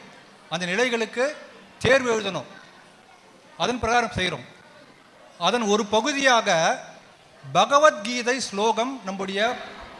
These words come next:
சென்ட்ரல் இருக்கக்கூடிய பள்ளி மா-, மாணவ மாணவிகளுக்கு ஐந்து ஸ்லோகம், அதனுடைய பொருள், ஒவ்வொரு வருஷமும் ஒரு அஞ்சு ஸ்லோகம் சொல்லிக் கொடுப்போம்.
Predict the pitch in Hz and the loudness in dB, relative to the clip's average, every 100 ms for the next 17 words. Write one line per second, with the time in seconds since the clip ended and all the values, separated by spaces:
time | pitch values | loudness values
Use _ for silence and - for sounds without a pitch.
0 | - 190 202 214 190 185 175 156 180 208 | -10 -8 -4 -4 -4 -4 -6 -4 -6 -4
1 | 208 175 175 156 175 202 185 175 175 165 | -4 -2 -2 0 0 0 0 -2 -2 -6
2 | 160 202 254 - - - - - - - | -8 -8 -10 -12 -20 -20 -20 -20 -20 -8
3 | 151 208 220 208 - 208 208 269 - 180 | -2 -2 -2 -6 -2 -2 -2 -6 -6 -6
4 | 185 175 165 170 156 - - - - 170 | -4 -8 -6 -6 -6 -10 -20 -20 -14 -6
5 | 214 196 190 214 233 190 175 165 160 170 | -2 0 -2 -4 -4 -4 -4 -6 -10 -10
6 | 165 151 143 127 120 | -10 -10 -12 -14 -18